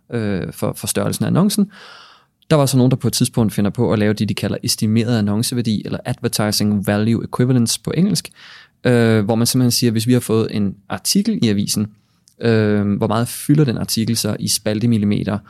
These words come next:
og hvad ville de spaltemillimeter have kostet, hvis vi havde købt en annonce? Det er så den estimerede annonceværdi af,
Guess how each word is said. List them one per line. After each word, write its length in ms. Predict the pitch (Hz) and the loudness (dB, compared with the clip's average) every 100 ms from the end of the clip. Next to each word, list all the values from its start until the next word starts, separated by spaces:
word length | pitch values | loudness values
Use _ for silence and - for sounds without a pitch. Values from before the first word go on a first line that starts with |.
| - | -6
og 120 | 117 | -2
hvad 140 | 107 | 0
ville 160 | 107 107 | 0 -2
de 100 | 110 | -4
spaltemillimeter 800 | - 101 107 113 107 101 101 92 | -4 -4 -2 -2 0 -2 -2 -6
have 160 | 90 90 | -8 -12
kostet, 420 | - 123 - 127 | -6 -4 -2 -4
hvis 180 | 110 98 | -4 -4
vi 40 | |
havde 120 | 107 98 | -4 -4
købt 260 | - - - | -6 -8 -8
en 60 | |
annonce? 460 | 98 104 175 185 208 - _ _ _ _ _ - | -4 2 2 2 -2 -8 _ _ _ _ _ 0
Det 60 | |
er 40 | 127 | 2
så 120 | 117 | 2
den 120 | 117 120 | -2 -2
estimerede 680 | 113 120 110 117 117 117 110 | -2 0 2 2 2 -2 0
annonceværdi 760 | 113 104 104 - 113 110 104 - | -2 0 -2 -2 -2 -2 -4 -6
af, 220 | 101 98 | -10 -10